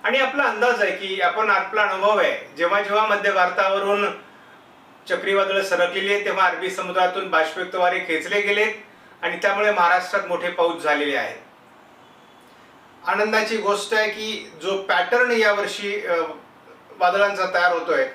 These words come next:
तो बंगालच्या उपसागरात तयार होतो आणि तो महाराष्ट्राच्या दिशेने येत असेल तर यावर्षी अतिशय मुबलक अतिवृष्टीच्या स्वरूपातला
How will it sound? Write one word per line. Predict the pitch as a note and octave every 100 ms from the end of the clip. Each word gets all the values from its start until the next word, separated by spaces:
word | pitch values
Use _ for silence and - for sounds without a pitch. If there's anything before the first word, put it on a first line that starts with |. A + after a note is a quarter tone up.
| - - -
तो | F#3
बंगालच्या | D#3+ D#3+ E3+ A3 A#3
उपसागरात | A#3 - G3+ G3 F#3+
तयार | F#3+ F3
होतो | F3 F3+
आणि | F3+ E3+
तो |
महाराष्ट्राच्या | E3+ D3+ D3+ E3+ - F3 F3+
दिशेने | E3 E3+ G#3
येत | G#3
असेल | G3+ E3 E3+ D3 C3+ - - - -
तर | G#3
यावर्षी | G#3 G#3+ G#3 A#3 G3+
अतिशय | D3+ G#3 A3 G3+
मुबलक | E3 D#3+ G#3 G3 - - - - - - - - -
अतिवृष्टीच्या | A3 G#3+ C4 A#3 B3 A#3 A3+
स्वरूपातला | G#3+ G3 G#3 G3+ G3+ G3 G3+ -